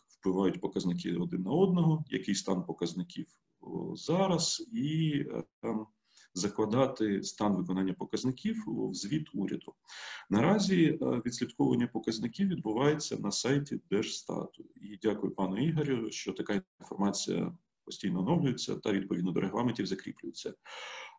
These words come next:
ам, як, е, набір звітності. Проте, е, можливо, доцільно також вкладати цю інформацію в звіт уряду. В цьому році звіт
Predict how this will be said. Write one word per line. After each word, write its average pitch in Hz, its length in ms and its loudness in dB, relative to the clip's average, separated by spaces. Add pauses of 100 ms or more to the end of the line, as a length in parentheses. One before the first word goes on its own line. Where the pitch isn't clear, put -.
(200)
ам, 92 520 -2
як, 90 360 -2 (200)
е, 92 40 -4 (420)
набір 98 400 4
звітності. - 640 -4
Проте, 196 480 4
е, 220 120 0 (400)
можливо, 131 600 4
доцільно 151 640 4
також 156 400 2
вкладати 117 460 0
цю 107 160 0
інформацію 104 600 0
в 92 40 -4
звіт - 320 -2
уряду. 175 500 6 (560)
В - 120 -6
цьому 143 400 8
році 143 600 8
звіт 143 360 4